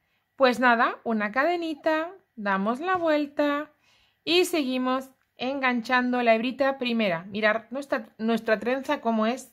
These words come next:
de sencilla, ¿eh? La trenza del punto, la trenza que se nos describe en el punto, pues nada, nosotros esa primera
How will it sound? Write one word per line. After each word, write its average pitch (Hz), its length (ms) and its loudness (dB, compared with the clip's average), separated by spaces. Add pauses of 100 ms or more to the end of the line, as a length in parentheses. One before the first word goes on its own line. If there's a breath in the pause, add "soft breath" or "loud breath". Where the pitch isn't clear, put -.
de 214 180 -4
sencilla, 190 640 -6 (460)
¿eh? 240 260 -6
La 196 140 -6
trenza 202 360 0
del 196 180 0
punto, 226 420 -2
la 190 180 -4
trenza 208 280 -4
que 220 80 -4
se 214 100 -6
nos 202 140 -4
describe 202 460 -6
en 202 60 -2
el 202 140 -2
punto, 240 400 -8
pues 180 180 -8
nada, 151 380 -8 (500 loud breath)
nosotros 214 840 2
esa 190 400 -6
primera 240 400 -2